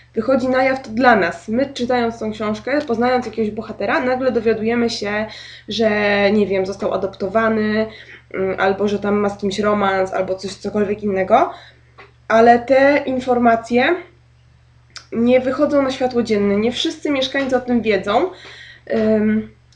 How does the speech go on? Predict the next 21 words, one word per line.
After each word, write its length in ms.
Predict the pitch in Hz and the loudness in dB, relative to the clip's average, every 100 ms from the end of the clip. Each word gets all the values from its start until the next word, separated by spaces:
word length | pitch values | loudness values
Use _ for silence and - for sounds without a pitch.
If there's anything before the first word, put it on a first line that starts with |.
| _ | _
poza 200 | 381 330 | 2 4
tam 180 | 302 262 | 4 2
kilkoma 600 | 247 240 254 240 214 214 - _ _ | 0 -2 2 4 4 2 -8 _ _
wyjątkami, 800 | - 214 208 208 - 190 190 269 | -6 -2 -2 -2 0 2 2 -2
które 360 | 285 - 220 202 | -6 -8 -4 -4
się 300 | 202 208 196 196 196 202 202 - | -4 -4 -4 -4 -6 -6 -8 -12
dostają 540 | 208 214 214 202 190 190 | -6 -4 0 0 0 -2
do 60 | |
internetu 580 | 202 196 196 208 190 196 | -4 -6 -4 -4 -4 -6
i 80 | 190 | -4
ludzie 260 | 196 196 | -4 -4
o 20 | 185 | -4
tym 160 | 190 | -6
też 140 | 196 202 | -8 -10
czytają, 500 | 196 240 240 254 254 - - - - | -8 -4 -2 -2 -2 -10 -20 -20 -2
ale, 640 | 226 220 226 226 220 220 - | 2 6 6 10 8 8 2
y, 260 | 226 - - - - _ _ _ _ _ _ - | -2 -4 -10 -18 -20 _ _ _ _ _ _ -16
to 120 | - 285 | 0 2
jest 140 | 294 | 4
jakby 340 | 302 247 269 | 0 0 0
zduszone 760 | 233 226 247 285 277 254 247 247 | -2 -4 -4 0 2 4 2 0